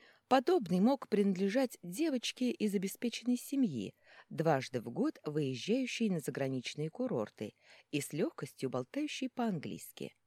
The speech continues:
Но никак не парню с перебитым носом и таким выражением лица, что Лука побоялась бы сесть рядом с ним в общественном транспорте. «Ярррр!» прокатал его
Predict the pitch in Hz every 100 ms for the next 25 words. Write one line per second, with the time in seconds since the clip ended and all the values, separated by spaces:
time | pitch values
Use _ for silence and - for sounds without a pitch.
0 | _ _ _ - - 175 143 131 123 -
1 | 196 - 135 - 175 262 240 117 101 -
2 | - 156 160 202 - 117 113 135 285 -
3 | 117 104 _ - - 156 165 208 226 170
4 | 139 139 156 170 139 123 123 131 - 302
5 | 294 - - - - - - 165 170 302
6 | - 151 - 135 151 208 285 220 175 214
7 | - - 294 - - 131 139 131 127 -
8 | 277 285 151 - 123 - - 131 120 -
9 | - - - - - - _ _ _ _
10 | _ _ _ _ _ _ _ _ _ _
11 | - 127 104 113 196 226 170 143 135 139
12 | 147 - - - _ _ _ _ _ -
13 | 359 - 339 - 175 135 135 143